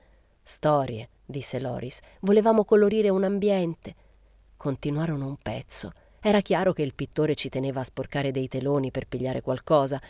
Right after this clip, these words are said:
e che Mariella ci teneva a far l'attrice. Soltanto la nene non aveva pretese, ma qualcosa c'era sotto anche per lei. Fu allora che arrivò Momina.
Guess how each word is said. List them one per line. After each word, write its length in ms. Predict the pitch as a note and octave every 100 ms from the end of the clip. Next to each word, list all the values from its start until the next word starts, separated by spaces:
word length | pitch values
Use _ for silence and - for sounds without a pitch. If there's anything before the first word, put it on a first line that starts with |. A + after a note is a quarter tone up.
| -
e 80 | -
che 140 | - G3+
Mariella 440 | E3 E3 G3 E3
ci 140 | -
teneva 260 | D#3 D#3 D3+
a 60 | C#3+
far 200 | D#3 D3
l'attrice. 580 | D3 - C3+ B2+ D3 - _ _
Soltanto 540 | - C#4 B3+ E4+ D#4 A#3
la 120 | F#3
nene 280 | D3 C3 C#3
non 160 | C#3+
aveva 240 | D3 D3 C#3+
pretese, 540 | D3 C3+ C3+ C3 D3+
ma 100 | G3
qualcosa 520 | - B3 - D#4+ C#4+
c'era 300 | - C#3 C3
sotto 380 | C3+ - - -
anche 240 | A3+ - G#3+
per 160 | D#3+
lei. 340 | A2 A2 F2+ - _ _ _ _ _ _ _
Fu 200 | - F#3+
allora 400 | F3 D3 C#3 D#3
che 140 | E3
arrivò 300 | D3 D#3 C#3
Momina. 520 | D3+ D3 B2+ C#3+ -